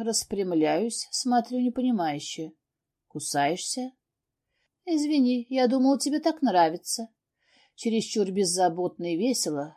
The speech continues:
до наигранности, пожимает плечами Софа. "Я в ванную", и тут же упархивает, почти убегает.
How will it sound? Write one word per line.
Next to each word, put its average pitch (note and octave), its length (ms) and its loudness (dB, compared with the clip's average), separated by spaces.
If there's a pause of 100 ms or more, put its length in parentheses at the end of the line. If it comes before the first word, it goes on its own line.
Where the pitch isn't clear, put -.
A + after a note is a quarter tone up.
до F#3 200 -4
наигранности, E3+ 1080 0 (140)
пожимает A3 580 0
плечами G#3+ 480 -4
Софа. D3 560 -6 (960)
"Я C#4 280 2
в C4 40 -2
ванную", D#3+ 560 2 (320)
и B3+ 140 -2
тут B3 240 -2
же A3 140 0
упархивает, A3 640 -2 (300)
почти - 380 -4
убегает. D#3 600 -2